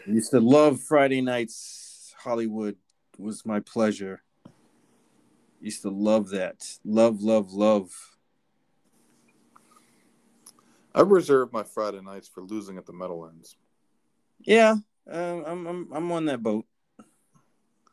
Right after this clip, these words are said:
Speaker 1: I usually key in on a couple horses and let it fly. And
Speaker 2: It's
Speaker 1: if
Speaker 2: been
Speaker 1: I,
Speaker 2: ugly.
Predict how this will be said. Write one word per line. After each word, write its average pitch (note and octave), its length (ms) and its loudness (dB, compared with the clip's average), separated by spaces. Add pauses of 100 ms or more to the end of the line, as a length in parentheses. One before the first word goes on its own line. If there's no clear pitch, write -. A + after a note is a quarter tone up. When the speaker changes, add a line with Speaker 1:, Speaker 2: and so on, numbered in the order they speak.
(200)
Speaker 1:
I D3 80 -4
usually E3 280 -2
key D3+ 240 -4
in C#3 100 0
on B2 140 -4
a A2+ 60 -4
couple A2 320 -6
horses G#2 480 -6
and F#2+ 220 -4 (800)
let A#2 220 4
it A2 120 0
fly. G#2+ 420 2
And G2+ 340 -2 (1500)
Speaker 2:
It's - 20 -12
Speaker 1:
if - 100 -8
Speaker 2:
been F3+ 120 -8
Speaker 1:
I, A2 40 -2
Speaker 2:
ugly. E2+ 220 -10